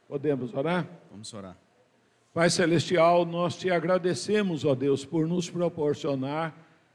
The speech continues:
Speaker 1: esta oportunidade aqui, através, ó Deus, da entrega do Felipe, ó, ó Senhor, pra ti, e de utilizar todos esses meios, ó Deus, que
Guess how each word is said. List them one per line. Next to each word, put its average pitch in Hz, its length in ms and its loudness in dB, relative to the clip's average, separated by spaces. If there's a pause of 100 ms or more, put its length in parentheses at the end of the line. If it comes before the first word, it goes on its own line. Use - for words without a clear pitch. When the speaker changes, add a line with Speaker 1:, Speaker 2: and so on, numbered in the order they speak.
Speaker 1:
esta 147 800 0
oportunidade 147 1300 0
aqui, 151 540 -4
através, 156 720 -2
ó 143 140 0
Deus, 160 540 -2 (300)
da 165 220 0
entrega 170 600 2
do 156 120 -2
Felipe, 151 720 -6
ó, 135 240 2
ó 143 180 -4
Senhor, 156 600 -6 (160)
pra 175 200 0
ti, 180 460 -6 (440)
e 190 500 2 (400)
de 196 440 -2
utilizar 208 920 0
todos 202 420 2
esses 196 440 -2
meios, 160 500 -2
ó 143 140 -4
Deus, 147 340 -8
que 170 320 -10